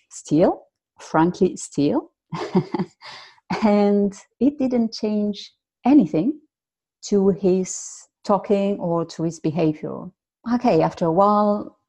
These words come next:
we started again. And on the, on the whole session, he was giving cues. He was talking to what he was trying to make happen, honestly. And he was quite disconnected to what was happening in the room.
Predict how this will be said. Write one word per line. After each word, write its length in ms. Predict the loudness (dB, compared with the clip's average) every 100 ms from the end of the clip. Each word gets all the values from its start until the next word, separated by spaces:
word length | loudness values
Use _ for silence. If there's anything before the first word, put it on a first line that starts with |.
| _
we 160 | -4 -4
started 400 | -2 0 0 -2
again. 760 | -4 2 2 4 4 4 2 -2 -20 -20 -4
And 200 | 2 2 2 0
on 160 | 4
the, 80 | 6
on 420 | 8 8 6 2
the 60 | 2
whole 240 | 4 4
session, 460 | 4 0 -4 -2 0
he 60 |
was 200 | 0 0
giving 260 | -2 -2 -4
cues. 640 | -4 0 2 2 0 -4
He 160 | -4 -2
was 640 | 2 4 4 0 -8 -18 _ -20 -20 0
talking 380 | 0 2 0
to 220 | 0 2 4
what 240 | 4 4
he 180 | 2 0
was 460 | 2 0 -4 -14 _ _ _
trying 220 | -2 0
to 100 | 2
make 200 | 2 0
happen, 500 | -2 -20 _ -6 -4
honestly. 540 | -2 -2 -2 -2 -4 -4 -10 -20 -20 -12 -2
And 160 | 2
he 120 | 2 2
was 200 | 0 -4
quite 300 | -6 -4 -2
disconnected 640 | -4 -4 -4 -4 -6 -8
to 120 | -4
what 180 | -2 -2
was 180 | -2 -2
happening 440 | -2 -2 2 4
in 100 | 4
the 80 | 4
room. 500 | 4 4 4 2 -4